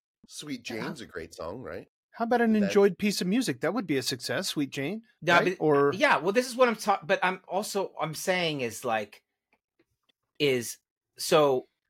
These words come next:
Speaker 3: like, musicians who are formative in rock and roll, like Lou Reed or Jimi Hendrix, like, what are you talking about? That's not a one-hit wonder.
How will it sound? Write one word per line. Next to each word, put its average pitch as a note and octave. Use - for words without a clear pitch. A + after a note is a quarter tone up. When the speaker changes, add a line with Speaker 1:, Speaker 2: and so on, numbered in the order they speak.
Speaker 3:
like, D#3+
musicians G#3
who D3+
are A#2
formative F3
in B2
rock A#2+
and A2+
roll, A#2
like G2
Lou A#2
Reed A#2+
or A2+
Jimi G#2+
Hendrix, A2+
like, B2+
what D#3
are G3+
you G3+
talking D#3
about? E2
That's A#2
not D3
a D3
one-hit B2
wonder. G#2+